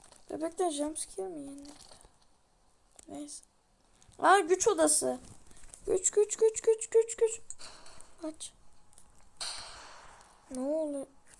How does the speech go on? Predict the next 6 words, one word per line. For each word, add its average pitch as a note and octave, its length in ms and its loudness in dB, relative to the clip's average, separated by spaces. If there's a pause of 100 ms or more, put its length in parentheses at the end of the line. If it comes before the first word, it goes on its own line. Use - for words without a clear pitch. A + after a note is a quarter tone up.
(120)
Kapı - 300 -10
niye F4 240 -2
kapandı D4 580 4
ya? C4 640 8 (2000)
Ne? D4+ 380 -6 (1120)
Li. B3 380 -2